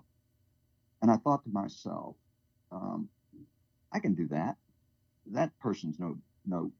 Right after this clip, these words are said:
no more capable than I am." And so I just, I, I, I decided that I was gonna go to law school. Unfortunately,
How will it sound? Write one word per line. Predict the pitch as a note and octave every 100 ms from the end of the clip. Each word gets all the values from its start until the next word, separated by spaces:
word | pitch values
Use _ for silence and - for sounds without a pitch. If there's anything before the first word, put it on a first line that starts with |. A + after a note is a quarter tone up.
| _ _ _ _ _
no | G#2
more | G2 F#2 F2+ -
capable | G#2 F2+ - F#2 G2 - _ _ _ _ _ _
than | B2+
I | D3 C#3+
am." | D#2+ - - _ _ _ _ _ _ _
And | F2+ E2
so | - F#2 F#2 F2+ F2 - _ _ _ _ _ _ _ _ -
I | -
just, | - G3 - _ _ _ _ _ _ -
I, | E2 D2 -
I, | D#2 C2+ - _ _ _ _ _ _ _ _ -
I | C#2 C2+ -
decided | D#2+ - E2+ F2+ F2+ D#2+
that | - E2+
I | E2+
was | E2+ - _ _ _
gonna | F#2 F#2
go | F2+
to |
law | F2+ A#2+
school. | A#2+ E2 E2+
Unfortunately, | F#2 G#2+ - D#2 D#2+